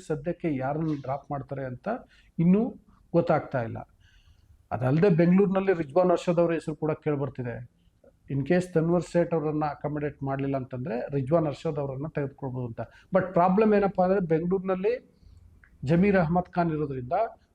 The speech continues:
ಒಂದೇ ಕಡೆ ಇಬ್ರು ಮುಸ್ಲಿಂಗೆ ಅವಕಾಶವನ್ನ ಕೊಡ್ತಾರ ಅಂತ. But ಚರ್ಚೆ ಅಂತೂ ನಡೀತಾ ಇದೆ. ಇದಲ್ಲದೆ ಅಲ್ಪಸಂಖ್ಯಾತರ ವಿಷಯದಲ್ಲಿ ಇನ್ನೊಂದು ಚರ್ಚೆ ಆಗ್ತಾ ಇತ್ತು, ಈಗಿಲ್ಲ. ಏನಪ್ಪಾ ಅಂತಂದ್ರೆ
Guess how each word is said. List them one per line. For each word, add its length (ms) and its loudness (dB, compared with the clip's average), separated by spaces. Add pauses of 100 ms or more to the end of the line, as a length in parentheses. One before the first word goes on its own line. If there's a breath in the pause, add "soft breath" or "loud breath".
ಒಂದೇ 280 4
ಕಡೆ 300 2
ಇಬ್ರು 240 2
ಮುಸ್ಲಿಂಗೆ 460 -2
ಅವಕಾಶವನ್ನ 680 -4 (240)
ಕೊಡ್ತಾರ 340 0
ಅಂತ. 220 -4 (360 soft breath)
But 200 0
ಚರ್ಚೆ 300 4
ಅಂತೂ 240 2
ನಡೀತಾ 380 0
ಇದೆ. 200 -10 (220)
ಇದಲ್ಲದೆ 500 6 (540)
ಅಲ್ಪಸಂಖ್ಯಾತರ 800 6
ವಿಷಯದಲ್ಲಿ 400 4
ಇನ್ನೊಂದು 320 6
ಚರ್ಚೆ 340 0
ಆಗ್ತಾ 420 2
ಇತ್ತು, 320 2
ಈಗಿಲ್ಲ. 380 4 (160)
ಏನಪ್ಪಾ 400 4
ಅಂತಂದ್ರೆ 420 0